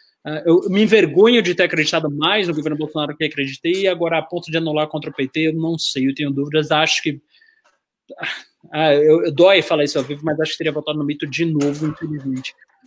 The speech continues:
Ah, o Leandro Gosta, ele pergunta qual de nós três é o passivo.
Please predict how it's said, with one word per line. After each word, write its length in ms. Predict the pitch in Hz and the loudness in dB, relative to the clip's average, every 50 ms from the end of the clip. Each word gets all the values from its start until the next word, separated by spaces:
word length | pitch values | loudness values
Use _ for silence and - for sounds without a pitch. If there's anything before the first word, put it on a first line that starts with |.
| - - - | -14 -6 -2
Ah, 160 | 190 185 185 190 - - | 0 2 2 0 2 4
o 60 | 202 | 4
Leandro 340 | 208 226 247 - - 247 180 | 6 6 4 4 4 4 6
Gosta, 320 | 156 175 202 233 - - 214 | 8 6 6 6 4 4 2
ele 100 | 202 190 | 2 4
pergunta 320 | 196 202 190 202 190 190 | 2 2 0 0 0 -2
qual 300 | - - - 226 247 262 | -2 2 4 4 4 4
de 120 | 208 240 | 4 2
nós 260 | 240 240 214 165 - - | 2 2 2 0 0 0
três 260 | - 208 226 240 214 | 2 2 2 4 2
é 60 | 226 | 2
o 40 | 226 | 2
passivo. 960 | 226 233 220 - - - - - - - 208 240 180 139 123 127 127 120 | 0 -2 -2 0 0 0 0 0 -2 -2 -4 -4 -4 -4 -6 -8 -8 -8